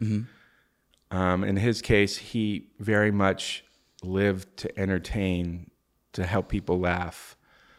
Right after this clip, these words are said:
Speaker 2: to help people learn. And, um, you know, that, that wasn't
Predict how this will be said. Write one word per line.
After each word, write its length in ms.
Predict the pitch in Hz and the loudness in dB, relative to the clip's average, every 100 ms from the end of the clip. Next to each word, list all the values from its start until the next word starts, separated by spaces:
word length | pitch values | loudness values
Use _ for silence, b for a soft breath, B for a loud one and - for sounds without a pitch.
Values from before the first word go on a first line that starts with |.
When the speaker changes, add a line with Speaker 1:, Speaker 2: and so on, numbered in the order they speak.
| b b b _ - | b b b _ -12
Speaker 2:
to 100 | 85 | -6
help 240 | 87 101 | 0 0
people 340 | - 104 98 92 | 0 0 0 2
learn. 580 | 95 104 98 85 78 92 | 4 4 4 0 -4 -6
And, 440 | - 95 92 90 104 | 0 2 4 2 4
um, 420 | 92 90 87 92 - _ _ _ _ _ _ _ _ _ _ _ _ _ _ | 4 4 0 -2 -8 _ _ _ _ _ _ _ _ _ _ _ _ _ _
you 100 | 147 | 0
know, 100 | 127 | 4
that, 240 | 127 - - | 4 4 4
that 120 | 113 | 6
wasn't 360 | 117 113 101 | 6 4 0